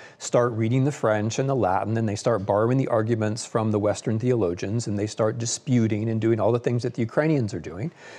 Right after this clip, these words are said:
And, and what they come up with is this interesting claim.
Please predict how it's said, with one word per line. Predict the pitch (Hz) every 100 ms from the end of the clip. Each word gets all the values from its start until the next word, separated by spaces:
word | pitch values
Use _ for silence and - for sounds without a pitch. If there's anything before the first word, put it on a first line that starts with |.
| - - -
And, | 147 143 -
and | 147
what | 139
they | 135
come | 147 139
up | 185 262
with | 127 127 - - _ -
is | - 131
this | 135 139
interesting | - 143 165 - 135
claim. | - 226 143 95